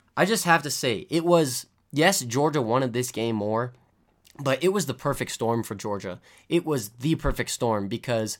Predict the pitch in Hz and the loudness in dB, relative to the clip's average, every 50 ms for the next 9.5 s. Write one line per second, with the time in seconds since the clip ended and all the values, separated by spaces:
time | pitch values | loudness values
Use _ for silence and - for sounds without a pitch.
0 | _ _ _ _ _ _ _ _ _ _ _ _ _ 123 135 - - 180 214 226 | _ _ _ _ _ _ _ _ _ _ _ _ _ 2 2 6 6 6 6 6
1 | 240 208 135 127 131 147 156 151 - 123 127 127 135 139 143 127 - 143 127 110 | 4 4 6 6 6 6 4 4 4 4 4 4 2 2 0 0 -2 -2 -4 -2
2 | 95 117 113 127 131 135 131 117 117 120 104 - 120 123 131 127 120 123 - 131 | -2 0 0 2 2 2 2 2 0 -2 -2 0 2 2 2 2 2 0 -2 -2
3 | 127 120 117 110 104 - - - 123 127 131 123 127 120 123 117 120 117 101 - | 0 0 0 -2 -4 -6 -2 2 2 2 2 2 2 0 0 0 -2 -6 -6 -6
4 | 120 120 - 127 120 117 113 92 - - 113 123 139 - - - - - - _ | -6 -4 -2 -2 -2 -2 -4 -6 0 2 4 4 2 2 -6 -18 -20 -20 -20 _
5 | _ - 135 135 123 135 131 - 143 131 127 143 143 147 131 139 135 127 120 - | _ 0 0 2 2 0 0 0 0 2 6 6 6 6 6 4 2 2 0 0
6 | - - 135 170 - - - - 143 135 127 123 123 - 120 117 110 117 113 110 | 2 8 8 8 8 6 0 -2 -2 0 0 0 0 0 -2 0 0 0 0 0
7 | 101 101 104 117 120 120 123 120 120 113 101 - - - _ _ _ _ _ - | -2 -2 4 4 6 6 6 4 4 2 0 -4 -8 -18 _ _ _ _ _ -2
8 | 113 - - 202 196 175 160 127 143 131 - 131 135 131 127 120 113 120 123 117 | 4 6 8 8 8 8 6 6 6 4 6 8 8 8 8 6 4 6 8 8
9 | 113 - - - 113 90 - 92 90 90 | 8 6 2 -4 -8 -6 -4 -6 -6 -6